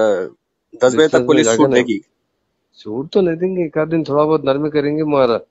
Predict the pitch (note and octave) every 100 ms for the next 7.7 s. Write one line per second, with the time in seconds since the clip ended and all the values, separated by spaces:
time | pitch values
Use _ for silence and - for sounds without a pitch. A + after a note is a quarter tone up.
0 | _ _ _ A2 C3 D#3 D3 A#2+ C3 D#3
1 | C#3 A#2 G#2 G#2+ A2 A#2 B2 C#3+ B2 -
2 | _ _ _ A#2+ A2 G#2 - _ _ _
3 | _ - G#2 A2+ D3 D3+ C#3+ C#3 - D#3
4 | C#3+ C3 A#2 A#2 G#2+ A#2+ C#3+ C3+ B2+ B2+
5 | B2+ C3+ F3+ F#3+ D#3 G3 G3+ G#2 F#3 G3
6 | C#3+ A2+ C#3 D#3 F3+ C#3+ - C#3 B2 A2+
7 | C#3 - D3 C3+ C3 D3 E3+